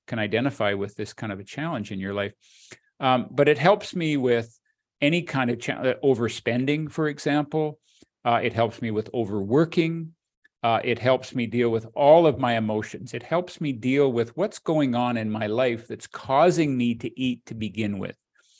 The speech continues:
Uh, it helps me when I get triggered from old trauma. It helps me deal with my anger. Um, you know, I came into this relationship with a lot of rage, um, you know, and it, this is intergenerational.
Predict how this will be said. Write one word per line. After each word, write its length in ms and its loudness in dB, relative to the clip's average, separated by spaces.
Uh, 240 2
it 120 -2
helps 320 0
me 80 0
when 160 0
I 60 0
get 260 -2
triggered 540 -2
from 240 -2
old 300 0
trauma. 540 2
It 140 -4
helps 340 0
me 140 -2
deal 300 2
with 180 0
my 140 0
anger. 640 -2
Um, 300 0
you 60 0
know, 160 4
I 180 6
came 260 -2
into 200 0
this 260 -6
relationship 760 -4
with 180 -8
a 40 -6
lot 380 2
of 80 0
rage, 500 -2
um, 360 -4
you 100 -8
know, 180 -2
and 100 -4
it, 200 -6
this 220 2
is 200 0
intergenerational. 1200 -2